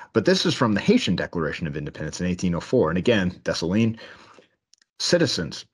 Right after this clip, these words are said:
it is not enough to have expelled the barbarians who have bloodied our land for two centuries. It is not enough to have restrained those ever-evolving factions that one after another marked the specter of liberty that France dangled before you."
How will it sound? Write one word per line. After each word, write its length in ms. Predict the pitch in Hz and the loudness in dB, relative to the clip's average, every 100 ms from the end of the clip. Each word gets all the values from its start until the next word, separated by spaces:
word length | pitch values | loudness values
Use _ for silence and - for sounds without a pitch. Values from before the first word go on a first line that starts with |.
| - _ - | -20 _ 0
it 120 | 123 | 2
is 120 | 110 | 4
not 300 | 113 120 180 | 4 4 4
enough 560 | 147 120 147 - - - | 2 2 2 0 -10 -6
to 160 | 101 | -4
have 180 | 90 85 | -2 -4
expelled 560 | 87 - - 123 127 127 | -6 -4 0 2 4 2
the 60 | |
barbarians 720 | 92 110 95 104 113 90 71 | 2 2 2 2 2 0 -2
who 100 | 98 | -2
have 140 | 87 - | -2 0
bloodied 400 | 101 117 110 101 | 2 4 4 2
our 120 | 95 | 2
land 320 | 95 110 95 | 2 2 0
for 140 | - | -2
two 160 | 87 104 | -6 -4
centuries. 640 | 92 104 104 82 69 - - - - | -2 -2 -2 -4 -6 -8 -14 -14 -2
It 80 | 98 | -2
is 140 | 98 | 2
not 180 | 110 113 | 4 4
enough 380 | 107 131 117 - | 4 2 0 -2
to 140 | 110 | 0
have 120 | 101 | 2
restrained 540 | 92 - - 117 120 87 | 0 -6 -2 0 2 0
those 160 | 87 - | -2 0
ever-evolving 640 | 127 127 120 98 107 98 90 | 0 2 2 2 0 0 -2
factions 560 | - 104 104 - 78 | 0 0 0 -4 -6
that 140 | 76 - | -6 -2
one 160 | 107 | 0
after 240 | 113 - 104 | 0 0 0
another 320 | 104 101 92 | 2 2 2
marked 500 | 92 101 107 - - | 2 2 0 -8 -10
the 80 | 85 | -6
specter 460 | - - 135 - | -4 -2 -2 0
of 120 | 107 | 0
liberty 360 | 98 113 98 82 | 2 0 0 -2
that 160 | 76 - | -4 -8
France 420 | - 107 107 - | -2 0 0 -4
dangled 460 | 82 101 110 98 | -2 0 0 -2
before 360 | 78 - 107 104 | -4 -2 2 2
you." 300 | 90 76 69 | 0 -4 -8